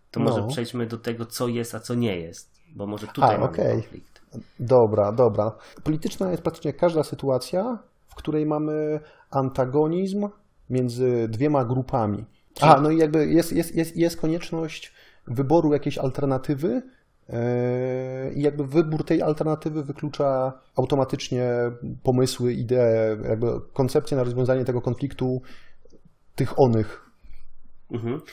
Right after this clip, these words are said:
Speaker 1: To, to czekaj, to, to zacznijmy jeszcze to, trochę je-, je-, jeden kroczek wcześniej. Po-, powiedz mi, czy rzeczy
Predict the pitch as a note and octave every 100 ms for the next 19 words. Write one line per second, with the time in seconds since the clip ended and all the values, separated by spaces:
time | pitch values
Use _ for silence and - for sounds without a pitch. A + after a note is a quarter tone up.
0 | - - - - - F3 C#3 A#2+ F#2+ F2+
1 | - - C#3 C#3 C3+ D#3+ D3 C#3 C3 C3
2 | B2 - C3 B2 - A2+ A2+ G#2 G#2+ -
3 | - A#2+ - A#2 - A#2+ A#2 A#2 A2 G#2+
4 | - - G2 - G2 F#2+ - _ _ _
5 | _ - E3 E3 F#3 F3 D3+ C3 A2+ F2+
6 | F2 - _ _ - A#2 A2 G#2+ G#2 -
7 | _ _ - A2 A2+ A#2 - F#2+ F#2 G#2